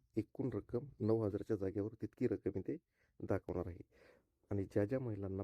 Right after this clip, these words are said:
फक्त सहा हप्ते आत्तापर्यंत मिळालेले आहेत, डिसेंबरपर्यंतचे हप्ते मिळालेले आहेत, तिथे त्यांना नऊ हजार इतकी रक्कम दाखवणार आहे. तर मला लगेच तुम्ही कमेंट बॉक्समध्ये सांगायचं आहे की सातवा हप्ता हा कोणत्या कोणत्या,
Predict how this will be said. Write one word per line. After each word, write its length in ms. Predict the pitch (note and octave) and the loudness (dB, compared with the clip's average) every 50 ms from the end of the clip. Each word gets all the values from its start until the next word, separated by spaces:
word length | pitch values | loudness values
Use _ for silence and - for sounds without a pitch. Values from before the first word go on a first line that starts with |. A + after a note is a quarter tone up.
| - | -6
फक्त 200 | A2 G#2 - - A#2 | -8 -8 -6 -6 -6
सहा 320 | - - - G2+ G#2+ B2 B2 | -6 -6 -6 -6 -4 -4 -4
हप्ते 260 | A2 - - - - | -6 -8 -6 -4 -4
आत्तापर्यंत 520 | G2 - _ - - - G2+ G2+ F#2 F#2 A2+ | -4 -4 _ -6 -4 -2 -2 -2 -2 0 0
मिळालेले 420 | G#2+ G2+ F#2 F#2+ F#2 F#2+ F#2 F#2 | 0 2 2 2 0 0 0 0
आहेत, 180 | F#2 E2+ E2+ F2+ - _ _ _ - - _ _ _ _ | -2 -4 -6 -10 -12 _ _ _ -20 -20 _ _ _ _
डिसेंबरपर्यंतचे 880 | - A2 - - A2 A2 A2 - A#2 A2+ - G2+ A2+ G2 G#2+ - - G#2 | 0 0 0 2 0 0 0 0 0 0 2 2 2 2 0 -2 -4 -4
हप्ते 240 | F#2 - - - G2+ | -4 -4 -2 -2 -2
मिळालेले 360 | F#2+ F#2+ F#2 F2+ F2+ F#2 F#2 F#2 | 0 0 -2 -2 -2 -2 -4 -4
आहेत, 180 | E2+ E2 F2 - _ _ _ _ _ _ _ _ - | -4 -6 -10 -14 _ _ _ _ _ _ _ _ -6
तिथे 180 | G#2+ - C3+ | -2 0 0
त्यांना 320 | B2 - G#2 F#2 F2+ F#2 G2 | 0 2 0 -2 -2 -4 -4
नऊ 320 | G2 F#2+ G2 A2 A2+ A2 G#2 | -2 0 2 2 2 2 0
हजार 280 | F#2+ F2+ - - - - _ _ _ _ _ _ _ | -4 -4 -6 -8 -8 -10 _ _ _ _ _ _ _
इतकी 280 | - - - - - C3 | -6 -6 -6 -4 -2 -2
रक्कम 560 | - G2+ - - - - - - _ - A2 | 0 -2 -2 -2 -4 -4 -4 -6 _ -4 -2
दाखवणार 420 | G#2 G2 F#2+ - - - F2+ F2 F2+ | -2 -2 -2 -4 -4 -6 -4 -6 -6
आहे. 120 | F2+ F2 - _ _ _ _ _ _ _ - | -8 -10 -12 _ _ _ _ _ _ _ -4
तर 60 | G2 | -4
मला 180 | G2+ G#2+ A2+ G#2+ G#2 | -2 -2 -2 0 2
लगेच 320 | G2+ G#2+ F#2+ - - C#3 - _ | 2 2 2 0 -2 -4 -4 _
तुम्ही 180 | - B2 B2 B2 | -2 -2 -2 -2
कमेंट 260 | - B2 A2 A2 G#2 | 0 2 2 2 4
बॉक्समध्ये 360 | G2+ G2+ G2+ - - F#2 G#2+ | 2 0 -2 -4 -8 -8 -8
सांगायचं 360 | - - G2 F#2 F#2+ F#2+ - G2 | -6 -4 -2 -2 0 -2 -2 -2
आहे 200 | F#2 F#2 G2+ A2+ A#2 _ _ _ - _ _ _ - | -4 -6 -6 -8 -10 _ _ _ -20 _ _ _ -16
की 60 | G#2 G2 | -14 -14
सातवा 420 | - - - G2 - - A2+ C3 B2 | -8 -4 -4 -4 -2 -2 -2 -2 -2
हप्ता 320 | A2 G#2 - _ - - F2 - _ _ _ _ _ _ _ _ _ | -2 -4 -6 _ -6 -6 -6 -8 _ _ _ _ _ _ _ _ _
हा 160 | - A2 A#2 C3 C3+ _ _ - - _ _ - - | -6 -6 -6 -6 -8 _ _ -20 -20 _ _ -14 -2
कोणत्या 440 | - A#2 A2+ A2 A#2+ A#2+ - D3 D3 | 2 2 2 2 0 -2 -4 -4 -2
कोणत्या, 380 | - B2 A2 G#2+ - - G#2+ | -2 0 0 0 0 -2 -4